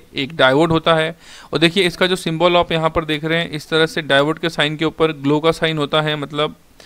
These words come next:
एरो जो बना हुआ है। इसका मतलब ये होता है कि सर्किट में जहाँ भी आप देखते हैं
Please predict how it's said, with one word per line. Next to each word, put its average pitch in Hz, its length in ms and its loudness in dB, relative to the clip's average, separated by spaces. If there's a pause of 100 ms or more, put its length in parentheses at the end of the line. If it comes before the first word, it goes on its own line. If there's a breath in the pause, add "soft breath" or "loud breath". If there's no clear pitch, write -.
(300 loud breath)
एरो 143 240 4
जो 151 120 0
बना 139 180 0
हुआ 151 220 2
है। 156 140 -2
इसका 165 240 -6
मतलब 165 320 -2
ये 165 60 0
होता 160 200 0
है 160 60 2
कि 170 80 -6
सर्किट 165 320 -4
में 170 140 -4
जहाँ 151 240 2
भी 165 80 0
आप 165 160 4
देखते 147 320 -4
हैं 156 220 -6